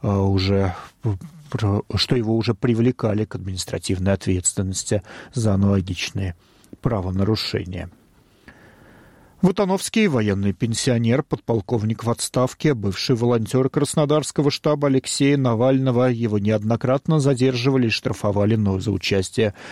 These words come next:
в протестных акциях, в том числе на митингах и пикетах против войны в Украине.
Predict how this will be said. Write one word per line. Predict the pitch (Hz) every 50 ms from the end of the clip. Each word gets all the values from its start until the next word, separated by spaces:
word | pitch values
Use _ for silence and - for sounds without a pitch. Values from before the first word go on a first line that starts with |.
| - -
в | - -
протестных | - 156 143 135 - - 113 101 98 - - - 107 101 - - _
акциях, | - 113 107 98 - - - - 113 107 -
в | - -
том | - 107 104
числе | 101 - - - - - 110 98 90 - - - - -
на | - 139 135
митингах | 117 110 110 101 - - 113 110 101 113 107 - - - _
и | - 131 107
пикетах | - - 117 110 - - 113 117 - - 107 - - - _ - - - - _
против | - 127 123 113 110 - - - - -
войны | 113 107 104 104 98 92 90 92 92 - _ _ _ _ _ _ _ -
в | - 107 98 104
Украине. | 101 - - 117 110 98 95 92 85 - - - 120 101 90